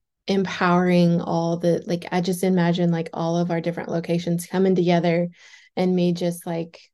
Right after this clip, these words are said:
sharing how well we've done at the end of the year and just empowering them to be who they're called to be authentically and just have, you know,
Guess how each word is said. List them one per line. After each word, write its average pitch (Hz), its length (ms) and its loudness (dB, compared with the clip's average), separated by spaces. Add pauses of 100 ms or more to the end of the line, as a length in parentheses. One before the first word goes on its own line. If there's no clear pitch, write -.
(280)
sharing 185 920 0 (420)
how 170 160 -6
well 226 300 6
we've 233 220 2
done 208 300 -2
at 196 120 -8
the - 80 -10
end 196 160 -8
of 190 100 -8
the 190 100 -2
year 180 440 0
and 170 240 -2
just 170 180 -4
empowering 196 760 0
them 180 380 0
to 175 140 -6
be 175 540 -4 (300)
who 220 140 6
they're 190 200 2
called 175 300 -6
to 180 100 -10
be 165 260 -2
authentically 170 800 -4
and 175 120 -4
just 175 180 -8
have, 175 480 -8
you 208 180 -4
know, 175 200 -4